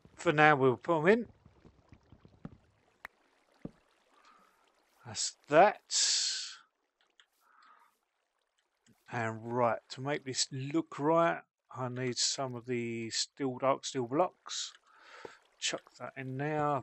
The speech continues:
that in there. So that's gonna get seen behind there. So I do need tanks either side. I will go there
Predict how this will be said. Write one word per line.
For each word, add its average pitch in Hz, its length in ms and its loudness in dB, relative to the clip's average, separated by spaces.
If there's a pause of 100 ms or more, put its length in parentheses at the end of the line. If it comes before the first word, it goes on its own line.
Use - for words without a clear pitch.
that 139 160 -2
in 110 160 -8
there. 143 420 -4 (840)
So - 200 -10
that's 131 120 -4
gonna 123 180 -6
get 139 140 -8
seen 123 440 -2
behind 110 420 -8
there. 113 220 -6
So 123 360 -4
I 131 100 0
do 156 200 -4
need 107 200 -6
tanks 113 360 -10
either 101 220 -6
side. 98 420 -10 (2500)
I 123 160 -8
will 113 240 -8
go 110 500 -6
there 127 440 -4